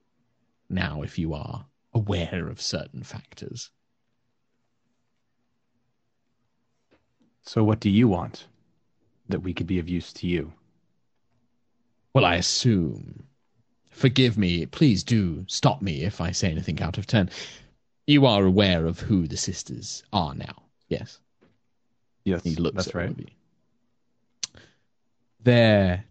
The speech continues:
Speaker 1: treatments. Very strange. I've never seen a magic like it. Of course, I've never seen the rituals myself. They keep it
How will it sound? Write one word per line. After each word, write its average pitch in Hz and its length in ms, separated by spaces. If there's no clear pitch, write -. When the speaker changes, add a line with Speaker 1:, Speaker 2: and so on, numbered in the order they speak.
Speaker 1:
treatments. - 1300
Very 143 200
strange. - 1300
I've 92 120
never 147 180
seen 87 340
a 80 40
magic 82 440
like 113 420
it. - 400
Of - 100
course, 131 200
I've 110 160
never 110 160
seen 156 560
the 90 100
rituals 98 340
myself. 101 400
They 110 180
keep - 440
it - 320